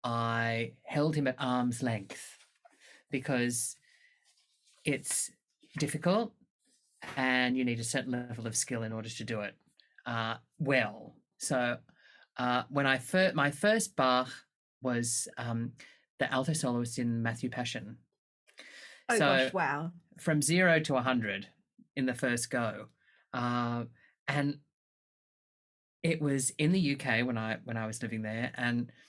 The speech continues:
Speaker 1: it was, uh, with the Leicester Bach Choir,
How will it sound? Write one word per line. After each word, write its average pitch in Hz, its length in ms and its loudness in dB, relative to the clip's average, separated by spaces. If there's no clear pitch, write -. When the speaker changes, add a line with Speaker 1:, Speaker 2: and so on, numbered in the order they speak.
Speaker 1:
it 131 200 -4
was, 123 560 -2
uh, 120 160 -2
with 120 100 -4
the 120 80 -2
Leicester 120 320 0
Bach 123 520 -2
Choir, 110 640 -4